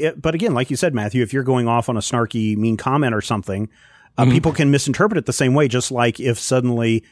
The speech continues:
Speaker 1: a hashtag becomes trending, someone
Speaker 2: Mm-hmm.
Speaker 1: can suddenly say, "Oh, well, because it's trending, therefore," um, i-, i-, the opposite case of this,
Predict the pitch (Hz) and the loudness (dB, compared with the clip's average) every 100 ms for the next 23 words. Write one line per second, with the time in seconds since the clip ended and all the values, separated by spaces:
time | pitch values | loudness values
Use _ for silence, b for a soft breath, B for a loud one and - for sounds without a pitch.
0 | b 117 101 143 151 - 135 123 107 107 | b -8 -4 -2 -2 0 0 0 -2 -4
1 | 120 107 - 240 214 98 95 117 b b | -4 -4 -2 0 0 0 -4 -8 b b
2 | b b b - 165 143 143 127 151 135 | b b b -2 0 2 0 0 0 0
3 | 127 135 143 190 170 113 107 104 104 120 | 0 0 2 2 2 2 0 -4 -6 -4
4 | 123 - 196 240 143 131 147 - 139 139 | -4 -2 -2 0 0 0 0 0 2 2
5 | 139 139 - 127 127 127 123 123 113 90 | 2 0 -2 -2 0 0 -2 -4 -10 -12
6 | 95 87 90 113 139 117 98 - 98 98 | -12 -10 -2 0 2 0 -4 -2 -2 0
7 | 101 | 0